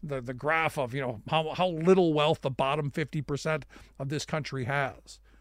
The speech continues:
uh, and how much the top one percent has put in their pockets.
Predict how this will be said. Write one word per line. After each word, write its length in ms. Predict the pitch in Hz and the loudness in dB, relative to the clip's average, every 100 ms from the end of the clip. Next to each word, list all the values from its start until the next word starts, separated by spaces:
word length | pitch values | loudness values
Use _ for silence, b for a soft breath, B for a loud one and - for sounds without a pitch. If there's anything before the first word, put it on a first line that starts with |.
| b b b b | b b b b
uh, 220 | - 113 131 | -8 -2 0
and 120 | 139 | 2
how 260 | 123 165 | 4 4
much 320 | 165 160 151 - | 4 4 2 -2
the 100 | 147 | -2
top 340 | - 165 - | 2 2 2
one 280 | 127 175 180 | 4 4 4
percent 400 | 156 147 156 135 | 2 0 2 0
has 120 | 131 | 0
put 200 | - 165 | 2 4
in 140 | 139 | 4
their 180 | 147 165 | 4 4
pockets. 600 | 160 135 107 - - - | 4 0 -2 -8 -16 -18